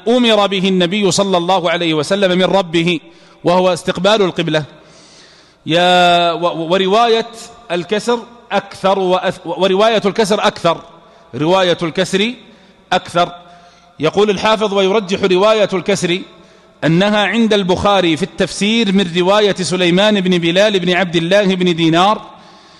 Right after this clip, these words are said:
في هذا الحديث بلفظ: 'وقد أمر أن يستقبل القبلة، ألا فاستقبلوها.'" وقد أمر أن يستقبل القبلة، ألا هنا ما يجي الفتح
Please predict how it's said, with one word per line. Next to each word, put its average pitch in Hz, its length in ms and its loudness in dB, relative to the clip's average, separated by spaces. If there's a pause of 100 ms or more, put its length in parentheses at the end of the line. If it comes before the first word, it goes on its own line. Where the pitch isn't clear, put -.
(120)
في 147 180 0
هذا 185 200 2
الحديث 170 420 -2
بلفظ: 196 380 0 (600)
'وقد 175 360 0
أمر 226 380 2
أن 208 320 0
يستقبل 208 600 0
القبلة، 170 500 -2 (360)
ألا 247 640 0
فاستقبلوها.'" 185 1040 -2 (600)
وقد 175 260 -2
أمر 196 320 2 (500)
أن 165 80 2
يستقبل 185 560 0
القبلة، 170 460 -2
ألا 208 680 0 (920)
هنا 170 200 -2
ما 233 200 0
يجي 190 160 0
الفتح 160 320 -4